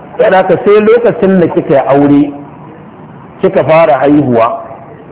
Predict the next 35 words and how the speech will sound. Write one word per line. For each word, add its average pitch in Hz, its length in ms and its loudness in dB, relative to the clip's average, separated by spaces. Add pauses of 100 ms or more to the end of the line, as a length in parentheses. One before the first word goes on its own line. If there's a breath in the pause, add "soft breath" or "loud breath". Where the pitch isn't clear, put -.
(160)
da - 120 0
ɗaukan 151 460 0
ciki, 143 260 -2
a 131 100 0
lokacin 156 400 0
ne 139 120 0
za 143 140 2
ki 143 120 -2
gane 131 380 0
iyaye 123 320 2
manyan 123 320 0
mutane 117 420 -2
ne, 107 180 -4
sun 143 140 -2
cancanci 120 440 -4
mutuntawa 113 720 -2 (640)
da 110 60 -4
girmamawa. 110 640 -2 (1160)
An 151 160 -2
fahimta 156 360 0
ai? 117 120 0 (680)
Saboda 165 220 2
haka, 165 240 2 (180)
a 131 80 0
wayannan 165 420 2
ƴan 156 180 0
matan 151 360 0
da 135 120 0
suke 147 280 -2
jiji 139 380 2
da 127 120 2
kai, 139 260 -2 (840)
ki 123 80 -2
ga 143 100 2
wai 170 180 2